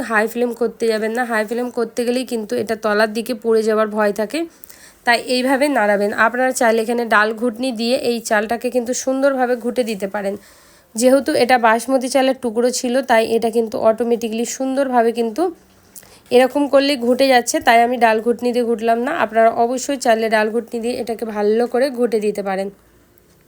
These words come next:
এইভাবে এবার এটাকে আমি তিন থেকে চার মিনিট মতো ফুটিয়ে নেবো। ফোটাবার পরে তারপরে আমি আপনাদের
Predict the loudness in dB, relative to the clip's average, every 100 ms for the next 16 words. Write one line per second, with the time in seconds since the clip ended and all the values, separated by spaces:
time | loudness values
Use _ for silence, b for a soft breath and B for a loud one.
0 | _ _ B B B B B 4 4 4
1 | 2 4 4 6 4 2 2 2 0 -2
2 | -2 -2 -2 -2 0 0 0 -2 -2 -4
3 | -4 -4 -2 -4 0 0 0 -2 -4 -6
4 | -2 0 0 -2 -2 -2 0 -2 0 -2
5 | 0 -2 -2 -4 -4